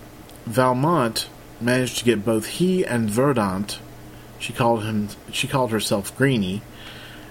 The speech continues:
out of the thrall collars and escape. In the countryside,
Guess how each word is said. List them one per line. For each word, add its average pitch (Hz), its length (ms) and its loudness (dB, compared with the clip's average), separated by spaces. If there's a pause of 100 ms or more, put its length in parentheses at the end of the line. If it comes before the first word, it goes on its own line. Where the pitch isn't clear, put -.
(140)
out 135 220 6
of 127 140 0
the 117 100 2
thrall 165 340 2
collars 101 540 0
and 104 140 -2
escape. 104 480 0 (2000)
In 131 200 2
the 123 80 2
countryside, 131 760 4